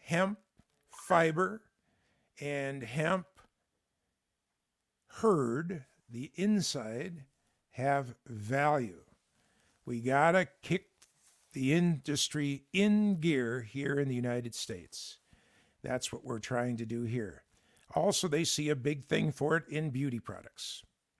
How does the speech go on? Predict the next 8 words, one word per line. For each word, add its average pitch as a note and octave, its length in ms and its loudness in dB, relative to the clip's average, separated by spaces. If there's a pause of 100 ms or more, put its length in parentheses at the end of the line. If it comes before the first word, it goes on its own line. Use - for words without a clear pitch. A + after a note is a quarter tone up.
(200)
health - 380 0
and E3 140 -2
beauty C3 260 -2
products. - 800 -8 (840)
So, E3+ 600 6 (680)
here C#3 160 -2
we C#3 120 2
go. G#3 400 8